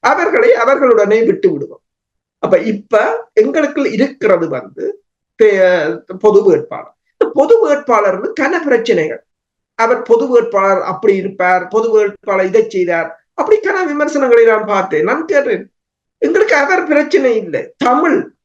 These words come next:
அதுல ஒரு கல்லை கொண்டு போய் வச்சாலும், ஒரு கல்லை இது தமிழ் என்று வச்சாலும் நீ வாக்களிக்கவும்.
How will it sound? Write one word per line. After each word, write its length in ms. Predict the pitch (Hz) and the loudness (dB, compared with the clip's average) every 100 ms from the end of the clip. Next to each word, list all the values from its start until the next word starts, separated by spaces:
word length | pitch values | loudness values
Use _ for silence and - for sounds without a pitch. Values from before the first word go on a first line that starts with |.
| _ _ _ _ _ - | _ _ _ _ _ -4
அதுல 280 | 285 392 294 | 0 0 2
ஒரு 240 | 277 427 427 - - | 4 4 2 -4 -6
கல்லை 380 | - 302 381 359 | 0 2 4 2
கொண்டு 300 | - 277 254 | 2 0 2
போய் 200 | 254 262 | 2 2
வச்சாலும், 800 | 196 196 - 220 170 123 - 127 196 339 _ _ _ _ _ _ _ - | 2 -4 -4 -2 0 0 -4 -12 -14 -16 _ _ _ _ _ _ _ 0
ஒரு 180 | 214 214 | 2 2
கல்லை 400 | - 226 302 339 330 | 0 -2 0 0 0
இது 140 | 269 277 | -2 -2
தமிழ் 340 | 240 254 254 247 | 0 2 2 0
என்று 220 | 247 233 | -2 -2
வச்சாலும் 540 | 220 180 - 196 226 277 | 0 -2 -2 -4 -2 -4
நீ 60 | 277 | -2
வாக்களிக்கவும். 720 | 220 208 190 160 147 131 | 0 0 -4 -6 -8 -14